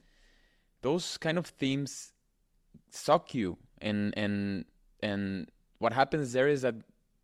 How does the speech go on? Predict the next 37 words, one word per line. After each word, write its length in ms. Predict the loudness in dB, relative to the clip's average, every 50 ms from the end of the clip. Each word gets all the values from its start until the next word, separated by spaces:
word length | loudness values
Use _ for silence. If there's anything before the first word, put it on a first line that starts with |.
| _ _ _ _ _ _ _ _ _ _ _ -20 -20 -20 -20 -18 -8
we, 200 | -2 0 0 2
we 120 | 2 2 2
just 180 | 2 0 0 0
lose 200 | -2 -2 0 0
ourselves 540 | 0 0 0 0 2 4 4 4 2 0
and 100 | -4 -4
our 100 | -2 -4
focus, 500 | -2 2 2 2 2 0 -4 -8 -6 -4
and, 200 | -4 -2 -2 -2
and, 300 | -2 -4 -4 -4 -6 -8 -8 -8
and 340 | -6 -6 -6 -6 -8 -12 -16 _ _ _ _ _ _ _ _ _ _ _ _ _
that's 380 | 2 2 2 0 -6 -10 -10 -8
no, 180 | -6 -4 -4 -4 -4 -6 -6 -4
it's 180 | -4 -4 0 0
no 100 | 0 2
surprise 460 | 2 0 -2 0 2 4 4 6 4
that 180 | 2 -2 -4
people, 240 | -6 -6 -4 -2 -2
when 200 | 0 0 0 2
they 100 | 2 2
reach 220 | 2 2 0 0 0
their 120 | -2 -2
fifties, 540 | 0 0 0 0 0 -2 -4 -2 -2 0 0
they 140 | 0 0 0
have 160 | 2 0 0
a 60 | 0
midlife 380 | 0 -2 0 0 0 0 -2 0
crisis 400 | 2 2 4 4 2 -2 -6 -8
because 300 | -8 -8 -6 -6 -6 -4
they 100 | -4 -2
realize, 680 | 0 0 2 2 2 0 -2 -6 -12 -16 -20 -20 -12 _
you 80 | -6
know, 180 | -2 0 2 2
a 60 | 2
lot 180 | 4 4 2 2
of 160 | 0 -4 _
people, 400 | -6 -6 -2 0 0 0 0